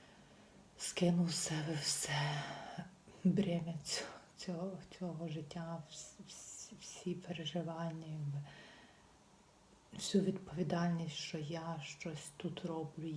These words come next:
я маю щось зробити, я щось можу змінити. Якби скидається це все з себе і бачиться, що тіло і так робить, і так все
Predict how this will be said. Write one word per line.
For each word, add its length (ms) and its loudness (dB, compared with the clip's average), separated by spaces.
я 200 -2
маю 560 -6
щось 600 -6
зробити, 560 -4
я 200 4
щось 320 -6
можу 260 -2
змінити. 720 -2
Якби 320 -4
скидається 720 -4
це 180 -6
все 240 -8
з 160 -10
себе 320 -4
і 40 -2
бачиться, 640 -6
що 180 -12
тіло 300 -6
і 80 -2
так 460 -4
робить, 500 0
і 100 -2
так 360 -4
все 460 -6